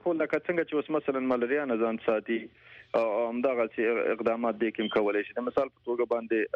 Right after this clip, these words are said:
آم، خو چون ماشه ده، که نه، ماشه انتقالي ده ناروغي، نو هغه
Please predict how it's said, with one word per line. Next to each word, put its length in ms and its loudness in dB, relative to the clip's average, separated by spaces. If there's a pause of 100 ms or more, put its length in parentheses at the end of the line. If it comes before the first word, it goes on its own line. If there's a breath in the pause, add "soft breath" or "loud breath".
آم، 260 -2 (720)
خو 100 0 (140)
چون 200 0 (120)
ماشه 320 0
ده، 100 2
که 120 -2
نه، 60 -2
ماشه 320 0
انتقالي 460 0
ده 100 2 (220)
ناروغي، 400 0 (440 loud breath)
نو 160 2 (220)
هغه 180 -2